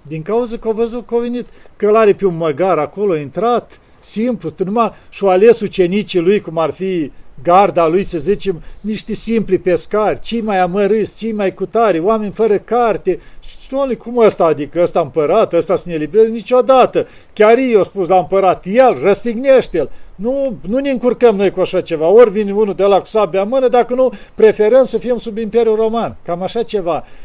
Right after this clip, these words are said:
Adică iar ce-o ieșit aici la iveală? Mândria. Adică cum să ne conducă, li se părea lor un amărât de ăsta care vorbește de dragoste, de smerenie? Nu, domnule,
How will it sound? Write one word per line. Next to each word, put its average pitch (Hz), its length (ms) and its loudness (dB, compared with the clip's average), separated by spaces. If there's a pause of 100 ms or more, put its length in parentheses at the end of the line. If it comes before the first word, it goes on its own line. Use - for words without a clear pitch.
(160)
Adică 165 420 -8
iar 214 280 -2
ce-o 240 220 -6
ieșit 190 320 -6
aici 151 200 -4
la 143 100 -4
iveală? 127 420 -6
Mândria. 170 540 -4 (1300)
Adică 147 200 -8
cum 226 180 -2
să - 120 -6
ne 202 100 0
conducă, 190 640 2 (240)
li 160 180 -8
se 175 160 -2
părea 175 320 2
lor 196 280 6
un 170 260 -2
amărât 165 420 2
de 175 80 0
ăsta 190 200 0
care 165 180 -2
vorbește 165 480 2
de 143 140 -6
dragoste, 165 560 0
de 139 140 -10
smerenie? 156 460 -2
Nu, 196 140 -6
domnule, 233 560 2